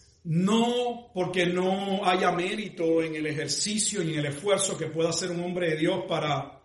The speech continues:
desarrollar un tema y explicarlo con la mayor claridad posible, ya que ese tema está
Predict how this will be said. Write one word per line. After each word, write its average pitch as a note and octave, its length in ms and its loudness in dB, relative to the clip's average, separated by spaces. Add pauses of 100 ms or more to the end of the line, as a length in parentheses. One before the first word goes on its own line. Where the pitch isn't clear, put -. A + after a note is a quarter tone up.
(1200)
desarrollar F3 760 4
un - 140 -2
tema F#3 380 2
y D#3+ 80 4
explicarlo E3+ 960 2
con D3+ 540 -6 (180)
la E3+ 200 0
mayor E3+ 360 4
claridad E3+ 520 0
posible, D3 640 -4 (1040)
ya E3 160 2
que F#3 60 2
ese F#3 200 2
tema F#3+ 300 2
está F#3 640 0